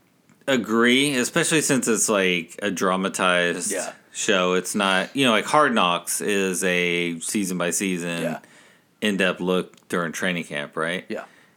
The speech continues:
Speaker 1: And so I've watched a few here or there if there's teams I was interested in. Like, I watched the Texans one,
Speaker 2: Yeah, yeah.
Speaker 1: and I watched a few other ones.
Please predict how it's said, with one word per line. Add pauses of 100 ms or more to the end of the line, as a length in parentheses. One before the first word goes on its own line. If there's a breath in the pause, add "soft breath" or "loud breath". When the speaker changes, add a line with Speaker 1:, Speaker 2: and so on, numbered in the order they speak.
(100)
Speaker 1:
And
so
I've
watched
a
few
here
or
there
if
there's
teams
I
was
interested
in.
Like,
I
watched
the
Texans
one,
Speaker 2:
Yeah,
yeah.
Speaker 1:
and
I
watched
a
few
other
ones.